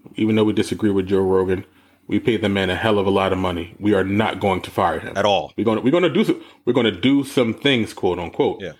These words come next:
Speaker 1: But there's no way in hell we are going to fire him. That's all. That, that whole little speech is all he's really
Speaker 2: Right.
Speaker 1: saying. That's all it was. Like, you paid Joe Rogan a hundred million dollars. Like, you paid him to be your Howard Stern.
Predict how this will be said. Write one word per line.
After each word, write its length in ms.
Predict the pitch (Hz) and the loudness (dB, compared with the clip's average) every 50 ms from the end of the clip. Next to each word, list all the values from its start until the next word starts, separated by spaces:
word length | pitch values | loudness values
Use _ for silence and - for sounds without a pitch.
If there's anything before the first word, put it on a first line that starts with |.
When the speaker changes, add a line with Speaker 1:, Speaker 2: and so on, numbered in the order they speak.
| _ _ _ _ | _ _ _ _
Speaker 1:
But 80 | 104 95 | -6 -2
there's 220 | 110 104 95 101 | 0 0 0 0
no 180 | 113 113 120 117 | 0 2 2 2
way 160 | 110 107 104 | 2 2 0
in 60 | 104 | 0
hell 200 | 95 110 107 101 | 0 -2 -2 -2
we 120 | 95 101 95 | -2 -2 -4
are 100 | 90 87 | -4 -4
going 260 | 85 101 95 92 90 | -4 -6 -6 -6 -6
to 100 | - 95 | -10 -14
fire 280 | - - 92 78 67 64 | -10 -8 -8 -8 -8 -10
him. 180 | - - - _ _ _ _ _ _ _ - | -14 -18 -20 _ _ _ _ _ _ _ -6
That's 160 | - 165 170 | -4 -2 0
all. 120 | 233 196 - | 0 0 0
That, 180 | 160 156 156 - | -2 -2 0 0
that 140 | 147 151 135 | 0 0 2
whole 180 | 170 165 160 | 2 2 2
little 160 | 156 151 143 | 2 0 -2
speech 260 | - - 143 123 - - | -2 -4 -6 -6 -6 -6
is 80 | - 127 | -4 -2
all 100 | 123 117 | -2 -2
he's 140 | 110 98 | -2 -2
really 160 | 101 110 98 98 | -4 -2 0 0
Speaker 2:
Right. 120 | 101 87 | 0 0
Speaker 1:
saying. 120 | 82 80 - _ _ - | -2 -6 -12 _ _ -14
That's 100 | - - | -4 -2
all 120 | 202 156 101 | 0 0 0
it 60 | 104 | 0
was. 280 | 170 143 101 - - - _ _ _ _ _ _ | 0 -2 -2 -4 -8 -16 _ _ _ _ _ _
Like, 160 | - 147 143 | -4 -4 -4
you 240 | 107 - - - - _ _ - - - - _ | -4 -6 -10 -10 -12 _ _ -20 -20 -20 -12 _
paid 180 | - - 185 180 | -6 -6 -2 0
Joe 160 | 214 202 220 | 0 2 2
Rogan 180 | 226 196 - - | 2 2 0 0
a 60 | 151 | 0
hundred 340 | - 269 277 233 233 - - | 2 2 2 2 0 -2 0
million 200 | 208 220 220 220 | 0 0 2 2
dollars. 160 | 226 185 175 | 0 0 0
Like, 180 | 175 147 117 | 0 -2 -2
you 120 | 151 190 180 | -6 -6 -8
paid 240 | - - 185 175 165 | -4 0 0 0 0
him 160 | 165 180 170 - | 0 -2 -2 -2
to 80 | 156 | -4
be 160 | 127 131 160 | -4 -2 -4
your 220 | 156 139 147 143 131 | -2 0 -2 -2 0
Howard 280 | 143 135 135 120 113 | 0 0 0 -2 -4
Stern. 320 | - - 143 123 82 - | -4 -2 -2 -2 -2 -6